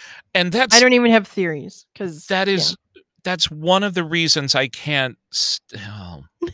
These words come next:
Speaker 1: No, that is not a logical reason to hate this show. I hate this show because it is a stupid waste of brain <laughs> space.
Speaker 2: Oh, blah, blah, blah,
Speaker 1: Blah, blah, blah.
Speaker 2: whatever. Meh,
Speaker 1: But
Speaker 2: meh,
Speaker 1: it is
Speaker 2: meh.
Speaker 1: not, and I, and I will say this, and I will admit this, it is not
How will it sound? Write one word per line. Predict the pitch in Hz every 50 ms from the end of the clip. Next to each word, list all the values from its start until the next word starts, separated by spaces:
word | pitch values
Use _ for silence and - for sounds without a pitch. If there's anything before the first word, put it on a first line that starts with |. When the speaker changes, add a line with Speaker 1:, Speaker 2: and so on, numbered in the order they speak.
| - _ _ _ - - - _ - - - _ - -
Speaker 1:
No, | 175 175 165 147 135 135 131 -
that | 156 160 180
is | 190 175 185
not | 185 180 165
a |
logical | 147 127 120 120 123 120 - - 135 120
reason | 101 110 110 98 - 110
to | 101 92
hate | 104 101 90 -
this | 85 80
show. | - - 87
I | 80 87
hate | 87 78 135 151 139
this | - 135 107
show | - - 107 92
because | 90 90 - 107 90 90
it | 104 87
is | 92 85
a | 90 80
stupid | - - - - 104 90 104 87
waste | 87 87 80 - -
of | 73 62
brain | 76 95 98 98 90 85
<laughs> |
space. | - - - - - - - - - - - - - - - -
Speaker 2:
Oh, | 220 214 214 220 220 220
blah, | 208 196 190 196 196
blah, | 196 196 196
blah, | 185 170 151 135 139 151 151 151 - - -
Speaker 1:
Blah, | - - 107 113 123
blah, | 117 113 107
blah. | 92 95 82 78 80 80
Speaker 2:
whatever. | - 165 - -
Meh, | 185 190 202 202 202 202
Speaker 1:
But | 185 151 147 135 113 107
Speaker 2:
meh, | 151 160 151
Speaker 1:
it | 151
is | 139 135 127 113 -
Speaker 2:
meh. | 113
Speaker 1:
not, | 117 131 143 170 196 196 -
and | 147 123 120
I, | 117 113 117 -
and | - 117 110
I | 113 143
will | 170 208 190
say | - - 208 196 156
this, | 110 92 87 -
and | 98 87
I | 95
will | 95 107 120
admit | 127 135 135 131 113
this, | - - 73 - -
it | 104 87
is | 87 85 - 101
not | 92 87 95 101 123 139 143 135